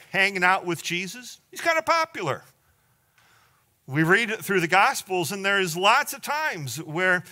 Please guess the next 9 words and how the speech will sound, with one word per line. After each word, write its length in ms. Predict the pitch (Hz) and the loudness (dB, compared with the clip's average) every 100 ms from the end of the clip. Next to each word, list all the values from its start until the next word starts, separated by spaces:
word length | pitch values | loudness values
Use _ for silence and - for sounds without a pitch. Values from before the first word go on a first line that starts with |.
| - - - | -20 -16 0
um, 480 | 175 175 165 151 139 - | 4 4 2 -4 -14 -12
there 260 | 151 190 190 | -4 2 4
are 140 | 185 | 2
great 380 | 156 185 262 240 | 2 2 0 -2
crowds 640 | - 262 294 277 185 127 | -2 0 2 0 -2 -4
around 380 | 170 175 190 202 | -4 0 0 -2
Jesus. 480 | 151 254 233 156 120 | -6 -8 -10 -10 -10
He 280 | - 247 269 | -4 -4 0
was 500 | 277 269 262 202 | 2 2 0 -4